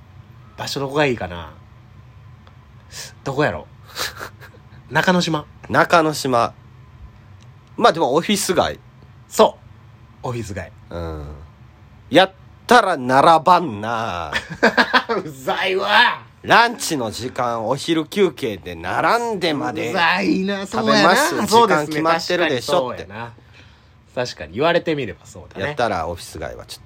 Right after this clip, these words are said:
Speaker 2: と行列させるんやったらね。
Speaker 1: じゃあ大黒町。
Speaker 2: 大黒町。
Speaker 1: はい。
Speaker 2: まあまあまあまあ。
Speaker 1: いい場所？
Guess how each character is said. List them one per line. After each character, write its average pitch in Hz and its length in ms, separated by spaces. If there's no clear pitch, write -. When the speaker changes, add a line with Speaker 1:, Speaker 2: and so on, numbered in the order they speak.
Speaker 2:
と - 80
行 120 180
列 104 200
さ 117 140
せ - 140
る 117 80
ん 98 40
や 80 100
っ 76 40
た 73 140
ら 58 60
ね。 135 140
Speaker 1:
じ 202 100
ゃ 190 40
あ 160 60
大 135 160
黒 110 140
町。 - 240
Speaker 2:
大 113 200
黒 95 140
町。 - 380
Speaker 1:
は 90 140
い。 80 100
Speaker 2:
ま 143 180
あ 110 40
ま 95 200
あ 78 40
ま 76 180
あ 71 40
ま - 160
あ。 - 60
Speaker 1:
い 131 100
い 110 40
場 113 80
所？ 85 140